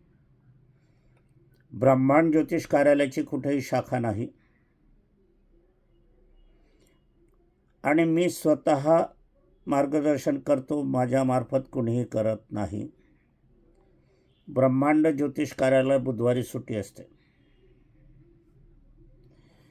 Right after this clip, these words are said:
प्रत्यक्ष आपणाला मला भेटायची इच्छा असेल, मार्गदर्शन घ्यावंसं वाटत असेल, तर आपण अगोदर मोबाईल करूनच यावं,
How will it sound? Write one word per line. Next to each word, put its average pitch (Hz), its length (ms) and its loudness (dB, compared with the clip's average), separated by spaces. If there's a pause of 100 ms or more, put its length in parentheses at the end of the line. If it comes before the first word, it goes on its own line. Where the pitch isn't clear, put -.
(320)
प्रत्यक्ष 156 540 0 (320)
आपणाला 151 440 0
मला 143 300 2
भेटायची 135 580 0
इच्छा 131 260 -2
असेल, 135 340 -2 (1600)
मार्गदर्शन 131 720 0
घ्यावंसं 120 420 0
वाटत 113 340 -4
असेल, 135 320 -2 (1300)
तर 120 200 0
आपण 135 360 -2
अगोदर 123 380 0
मोबाईल 117 500 -2
करूनच 110 580 -4
यावं, 90 260 -6